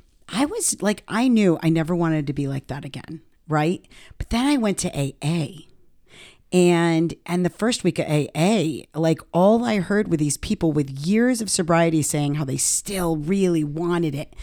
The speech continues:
and they were still pining away for it. And I was like, "Holy shit." <laughs> There is no, I mean, these people were much older than me.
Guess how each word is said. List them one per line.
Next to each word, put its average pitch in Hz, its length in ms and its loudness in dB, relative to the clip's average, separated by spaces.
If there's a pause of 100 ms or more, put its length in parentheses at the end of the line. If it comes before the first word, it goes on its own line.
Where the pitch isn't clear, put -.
(240)
and 160 80 0
they 175 60 6
were 165 80 4
still 185 340 0
pining 180 460 0
away 156 220 0
for 151 180 -4
it. 135 120 -4
And 156 140 0
I 151 140 0
was 143 180 -2
like, 147 400 -2 (500)
"Holy 220 600 -4
shit." - 800 0 (200)
<laughs> 240 100 8 (640)
There 311 140 10
is 277 200 0
no, 226 360 0
I 240 60 6
mean, 226 220 2 (240)
these 269 160 -4
people 254 260 -2
were 131 140 -4
much 226 360 -4
older 196 340 -4
than 214 180 -2
me. 208 340 -2